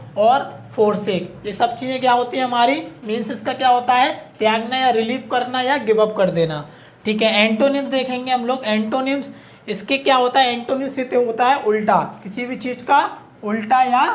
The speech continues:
विपरीत। तो इसका जो first है keep, Keep means क्या होता है? रखना, त्याग देना, रखना। क्या उल्टा हो रहा है हमारे साथ? Restaurant भी इसका एक antonyms है। और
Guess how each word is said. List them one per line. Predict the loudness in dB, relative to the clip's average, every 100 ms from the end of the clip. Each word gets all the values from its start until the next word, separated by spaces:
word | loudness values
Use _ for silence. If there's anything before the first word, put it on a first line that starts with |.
| -6 -10
विपरीत। | -6 -4 -2 -2 -2 -4 -12 -20 -20 -20 -20 -20 -20 -20 -20 -20 -20 -20 -20 -20 -20 -20 -20 -6
तो | -4
इसका | -2 0
जो | 0 0
first | 2 2 0 -2
है | -2
keep, | -2 -2 0 0 -2 -6
Keep | -4 -4 -2
means | -4 0
क्या | 4
होता | 4 4 2
है? | 4
रखना, | -2 0 0 0 -2 -14 -20 -20 -20 -20 -4
त्याग | 4 4 4
देना, | 0 2 2
रखना। | 2 0 -2 0
क्या | 6 6
उल्टा | 6 2 4
हो | 4 6
रहा | 4
है | 4
हमारे | 4 4
साथ? | 4 2
Restaurant | 4 2 0 2 2 2 0 0
भी | -2
इसका | -6 2 2
एक | 2 -2 -6 -4 2
antonyms | 2 2 0 0 -2 -2
है। | -2 -2 -4 -18 -20 -4
और | 2 6 6 2